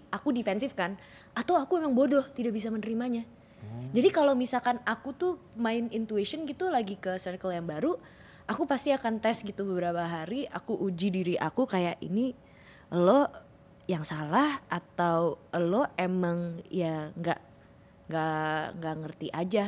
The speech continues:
Speaker 1: gitu, emang nggak apa-apa nggak ngerti," gitu. Akhirnya kalau misalkan bener-bener dua-duanya aku nggak dapet jawaban karena aku defensif atau aku nggak ngerti,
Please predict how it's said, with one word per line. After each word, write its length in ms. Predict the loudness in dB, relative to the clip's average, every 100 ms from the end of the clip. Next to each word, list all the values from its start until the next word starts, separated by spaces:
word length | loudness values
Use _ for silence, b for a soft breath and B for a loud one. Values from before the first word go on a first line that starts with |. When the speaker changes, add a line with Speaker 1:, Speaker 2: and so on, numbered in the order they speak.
| -4
Speaker 1:
gitu, 280 | -10 -10 -10
emang 260 | -10 -12 -14 -14
nggak 160 | -10 -6
apa-apa 260 | -4 -2 -2
nggak 180 | -2 -6
ngerti," 260 | -8 -8 -8
gitu. 180 | -8 -14 -18 B B B B
Akhirnya 420 | -2 0 2 4
kalau 240 | 4 4
misalkan 400 | 2 -2 0 0
bener-bener 480 | 0 0 0 0 0
dua-duanya 640 | 2 2 2 0 -2 -2
aku 100 | -4
nggak 160 | -6 -6
dapet 160 | -8 -6
jawaban 440 | -4 -2 -2 -2
karena 260 | -4 -8 -8
aku 160 | -8 -10
defensif 380 | -10 -10 -10 -10
atau 220 | -8 -8
aku 140 | -8
nggak 180 | -10 -10
ngerti, 220 | -8 -8